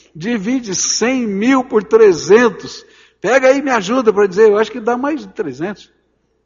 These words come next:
Trezentos e trinta e três, tá na calculadora certinho aí? Ah, trezentos e trinta e três por um. Quer dizer, um cara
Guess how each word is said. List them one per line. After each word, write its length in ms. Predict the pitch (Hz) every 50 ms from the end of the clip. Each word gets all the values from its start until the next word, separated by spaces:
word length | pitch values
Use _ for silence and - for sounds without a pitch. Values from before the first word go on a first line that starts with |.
| _ _ _ _ _ _ _ _ _ _ _ _ _ _ _ _ _ _ _ _ _ _ _ _ _ _ _ _ _ _ _ _ _ _ _ _ _ _ _ _ -
Trezentos 680 | 170 175 190 175 147 135 208 254 277 262 - 233 190 202
e 80 | 208
trinta 340 | - - 240 262 262 - 226
e 80 | 196 180
três, 340 | - 185 180 180 156 123 -
tá 120 | - 190
na 100 | 208 202
calculadora 680 | - 208 196 185 - 190 190 180 165 170 208 214 180 156
certinho 520 | - - 180 160 147 - 202 208 202 185
aí? 440 | 180 190 214 202 156 - - - - - - _ _ _ _ _ _
Ah, 540 | - 127 127 131 139 151 160 160 156 147 127
trezentos 720 | - - 170 175 175 151 139 208 247 254 240 233 233 202 208
e 60 | 208
trinta 480 | 175 - 208 226 240 220 - - 233
e 100 | 226 214
três 460 | - - - 208 220 233 247 220 - -
por 280 | - - 220 220 214
um. 600 | 226 254 277 294 277 240 190 156 107 - - - - - _ _ _ _ _ _ _ _ _ _ _ _ _ _ _ _ _ _ _ _ -
Quer 140 | 185 185
dizer, 880 | 165 143 143 170 156 - - - - - - - - - - - - - _ _ _ _ _ _ _ _ _ _ _ _ _ _ _ -
um 340 | 277 330 392 415 403 - -
cara 520 | - 180 165 139 123 120 131 160 180 -